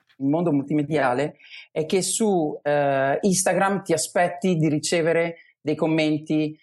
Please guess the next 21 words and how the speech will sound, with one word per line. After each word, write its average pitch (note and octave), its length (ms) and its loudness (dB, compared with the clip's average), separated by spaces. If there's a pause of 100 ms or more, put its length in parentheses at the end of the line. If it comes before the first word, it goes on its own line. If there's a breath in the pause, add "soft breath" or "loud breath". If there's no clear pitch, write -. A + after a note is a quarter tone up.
(100)
delle, D3 520 0
mm, C#3+ 800 0 (200)
eh, C3 720 0
dei D#3 180 0
like, D3+ 800 0 (280 loud breath)
c'è F3+ 140 -2
molta A#3 400 0
più G3+ 100 -2
interazione. F3 720 0
Poi G#3 200 2
era E3+ 180 0
quello E3 200 0
che E3 100 -2
dicevamo D3+ 400 -2
prima, C#3 380 0 (280 loud breath)
è E3+ 100 -2
il D#3+ 160 0
social F3 420 0
con D#3+ 260 -2
più F#3 240 0
e-, D#3 260 -4